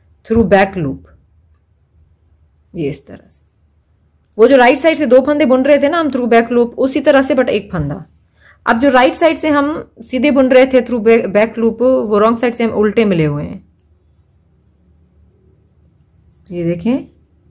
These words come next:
उनको उल्टा बुनेंगे। फिर से knit one, purl two, एक फंदा उल्टा, ओ, सीधा, दो उल्टे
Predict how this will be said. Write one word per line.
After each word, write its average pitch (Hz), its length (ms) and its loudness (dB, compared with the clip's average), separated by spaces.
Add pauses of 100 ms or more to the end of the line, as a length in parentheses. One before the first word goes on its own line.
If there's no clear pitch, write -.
(180)
उनको 190 260 -4
उल्टा 190 300 0
बुनेंगे। 151 500 -8 (1600)
फिर 254 140 2
से 285 520 0 (1400)
knit 214 280 -4
one, 196 340 0 (1600)
purl 175 420 0
two, - 120 -14 (1400)
एक 196 260 -4
फंदा 190 300 0
उल्टा, 185 480 -2 (160)
ओ, 156 260 -6 (140)
सीधा, 208 420 -4
दो 202 220 2
उल्टे 143 440 -4